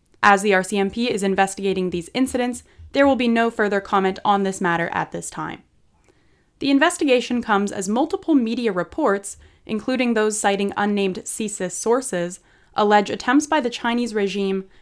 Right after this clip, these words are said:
to meddle in the twenty nineteen and twenty twenty-one Canadian elections. The R C M P said it is not investigating the allegations raised through the media reports,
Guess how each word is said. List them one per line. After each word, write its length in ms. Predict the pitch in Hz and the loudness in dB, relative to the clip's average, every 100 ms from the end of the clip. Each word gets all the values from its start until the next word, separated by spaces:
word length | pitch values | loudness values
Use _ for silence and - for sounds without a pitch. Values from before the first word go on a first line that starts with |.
| - | -16
to 160 | - 226 | -4 0
meddle 340 | 214 220 220 | 4 4 2
in 160 | - 202 | 0 -4
the 80 | |
twenty 320 | 196 - 254 262 | -4 -2 0 2
nineteen 460 | 208 196 - 202 | 0 -4 -4 -2
and 140 | 196 190 | -2 0
twenty 280 | 214 214 | -2 -2
twenty-one 800 | 226 - 196 190 190 175 175 170 - | -6 -4 -4 0 -2 0 -2 -6 -12
Canadian 480 | - 196 175 175 165 | -4 -2 0 0 0
elections. 680 | 156 165 - - - - - _ _ | -2 -6 -6 -12 -14 -18 -20 _ _
The 180 | 202 240 | -8 2
R 140 | 262 320 | 4 6
C 160 | 359 | 6
M 140 | 330 285 | 6 6
P 200 | 247 240 | 2 -4
said 280 | - 214 - | 0 0 2
it 140 | 214 | 2
is 120 | 202 | 2
not 300 | 196 202 - | 2 0 -2
investigating 800 | 214 196 190 - 202 202 190 185 | -2 0 0 -2 -2 0 2 0
the 100 | 185 | 0
allegations 720 | 190 185 175 180 - 185 165 | 0 0 0 -4 -2 -4 -6
raised 420 | - 185 180 - - | -2 0 0 -4 -8
through 200 | 190 180 | -4 -2
the 80 | |
media 320 | 165 202 311 190 | 0 2 2 2
reports, 540 | 170 - 165 120 - | -2 -2 -4 -4 -12